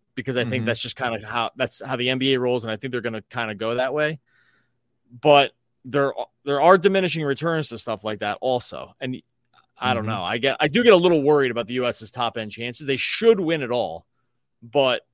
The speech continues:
Speaker 1: I'm just not sure all the time that the way they are doing it with, like, this kind of pecking order at the top is also correct. I, th-, I think they're fine doing it, but I'm not sure it's, like, o-, totally the way to go.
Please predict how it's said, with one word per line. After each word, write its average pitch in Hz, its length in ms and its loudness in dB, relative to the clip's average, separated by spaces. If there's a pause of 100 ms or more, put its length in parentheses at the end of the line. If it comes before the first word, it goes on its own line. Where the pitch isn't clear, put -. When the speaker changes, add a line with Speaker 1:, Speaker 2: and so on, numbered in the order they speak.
(840)
Speaker 1:
I'm 123 100 -6
just 139 240 -8
not 139 180 -4
sure 135 280 -2
all 123 100 -2
the 110 80 -8
time 113 380 -6
that 104 100 -12
the 117 100 -6
way 120 220 -2
they 113 140 -2
are 139 160 2
doing 120 240 -6
it 107 100 -8
with, 139 200 -4
like, 117 180 -6
this 117 180 -8
kind 123 160 -4
of 113 180 -6
pecking 123 300 -10
order 113 180 -6
at 95 60 -12
the 104 80 -16
top 110 260 -8
is 117 140 -14
also 123 240 -8
correct. - 560 -8 (220)
I, 147 60 2
th-, 151 140 0
I 156 40 2
think 175 100 0
they're 160 100 4
fine 135 280 0
doing 143 260 0
it, 117 80 -4
but 113 100 -4
I'm 117 80 -4
not 123 140 -2
sure 117 160 -12
it's, - 180 -16
like, 110 140 -10 (100)
o-, - 180 -8
totally 123 260 -4
the 107 80 -8
way 107 120 -6
to 101 80 -8
go. 92 220 -10